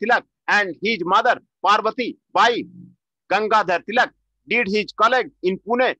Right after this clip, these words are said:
and study law in the Bombay. Later, in his life, he became a mathematics teacher in a school, which was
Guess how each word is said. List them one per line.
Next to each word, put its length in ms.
and 200
study 400
law 220
in 140
the 160
Bombay. 340
Later, 440
in 140
his 220
life, 240
he 120
became 420
a 100
mathematics 560
teacher 380
in 160
a 60
school, 320
which 220
was 240